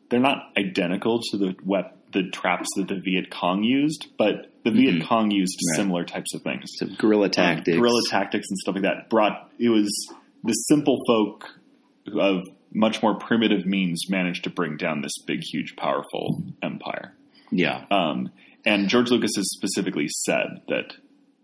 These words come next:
Speaker 1: the trilogy was making a commentary on that.
Speaker 2: Yeah. Well, and also the, um,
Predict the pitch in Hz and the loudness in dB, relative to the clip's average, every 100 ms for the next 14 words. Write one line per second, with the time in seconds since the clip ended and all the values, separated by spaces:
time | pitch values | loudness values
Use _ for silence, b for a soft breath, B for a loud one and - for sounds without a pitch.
0 | _ - - - 76 64 - - - - | _ -10 -4 -2 -2 -2 -4 -4 -8 -12
1 | _ _ _ _ _ _ - 90 73 87 | _ _ _ _ _ _ -4 -4 -2 -6
2 | 73 67 69 - 73 71 - 71 50 - | -6 -6 -8 -6 -8 -8 -8 -8 -8 -10
3 | - _ _ _ _ - - - - - | -16 _ _ _ _ -6 -4 -8 -10 -16
4 | _ _ _ B B 110 113 98 76 82 | _ _ _ B B 4 6 6 0 -4
5 | _ _ _ _ 131 123 120 113 104 95 | _ _ _ _ 6 6 6 6 4 4
6 | 107 90 87 82 80 76 76 78 | 4 4 4 6 6 4 2 0